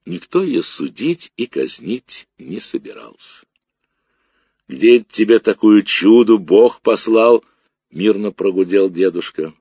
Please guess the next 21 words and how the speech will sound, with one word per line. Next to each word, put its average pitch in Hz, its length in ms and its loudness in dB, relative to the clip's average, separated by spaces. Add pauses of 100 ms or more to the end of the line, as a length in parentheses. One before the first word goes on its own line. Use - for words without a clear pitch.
(640)
Он - 220 -6
взял 101 440 2
за 78 220 -2
загривок 80 640 2
щенка 117 680 -4
двумя 113 420 -4
пальцами 107 600 -6
и 78 60 -6
поднял 80 480 -2
в 67 140 -8
воздух. 65 640 -8 (440)
Щенок - 440 -4
разом 78 380 -2
замолк 90 640 -4 (380)
и - 60 -4
только 123 300 2
дрыгал 101 560 4
задними 90 520 -2
лапками, 80 600 -6
отыскивая 67 640 -6
опору. 65 520 -10